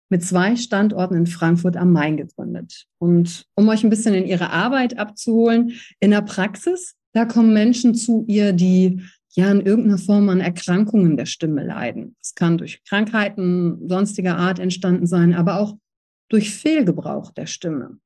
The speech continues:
die dann zu Überlastungen und dauerhaften Einschränkungen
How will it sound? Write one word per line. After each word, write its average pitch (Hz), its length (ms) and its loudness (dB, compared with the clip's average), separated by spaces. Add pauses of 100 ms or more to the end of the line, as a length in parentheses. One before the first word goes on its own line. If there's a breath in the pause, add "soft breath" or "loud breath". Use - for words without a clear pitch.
(360)
die 196 60 2
dann 190 240 2
zu 175 400 -2
Überlastungen 185 880 0
und 160 160 -6
dauerhaften 196 480 -2
Einschränkungen 190 1040 -2